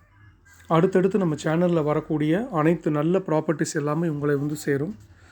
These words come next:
இன்னைக்கு நம்ம சேனல்ல பார்க்கக்கூடிய ஒரு அழகான பசுமையான ப்ராப்பர்ட்டி, விருதுநகர் மாவட்டம் திருச்சுழி தாலுகா, அங்க அமைஞ்சிருக்கக்கூடிய ஒரு அழகான செம்மண் பூமிங்க இது. நீங்க பார்க்கும்போதே தெரியும்.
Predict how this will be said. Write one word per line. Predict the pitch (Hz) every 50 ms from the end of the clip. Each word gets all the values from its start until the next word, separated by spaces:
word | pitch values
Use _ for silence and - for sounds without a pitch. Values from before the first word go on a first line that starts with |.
| - - - - - - -
இன்னைக்கு | - 180 190 202 214 208 - 202
நம்ம | 185 175 165
சேனல்ல | 156 - 175 170 180 202 196 185 170
பார்க்கக்கூடிய | - 160 156 156 - 175 156 170 156 151 151 151 170 185 208 190
ஒரு | 160 151 147 147
அழகான | 143 143 151 160 143 170 160 160 180
பசுமையான | 170 - 151 143 - 170 165 170 165 165 170 175 180
ப்ராப்பர்ட்டி, | 165 - 151 147 139 - 151 131 - 151 214 - - _ _ _ _ _ _ _ - - - _ _ _ _ _ _ _ _ _ - _
விருதுநகர் | - 170 196 226 214 240 220 208 190 185 185 170
மாவட்டம் | 160 160 156 160 160 156 147 - 180 180 220 233 - _ _ _ _ _
திருச்சுழி | - 196 196 208 202 - 196 170 165
தாலுகா, | 165 - 151 147 151 139 135 143 - - _ _ _ _ _ _ _ _
அங்க | - 160 165 160 156 151
அமைஞ்சிருக்கக்கூடிய | 151 170 185 185 196 170 160 165 156 - 160 143 147 156 190 262 294 - - _ _ _ _ _ _ _ _ _ _ _ _
ஒரு | - 131 160 156 156 151 143 147
அழகான | 147 156 175 175 156 185 190 214 220 - -
செம்மண் | 180 170 196 220 220 196
பூமிங்க | 160 160 160 151 151 143 143 139
இது. | 127 143 - - _ _ _ _ _ _ _ _ _
நீங்க | - 175 160 156 147
பார்க்கும்போதே | - 160 170 175 - 180 165 165 165 180
தெரியும். | 175 - 160 143 143 139 175 233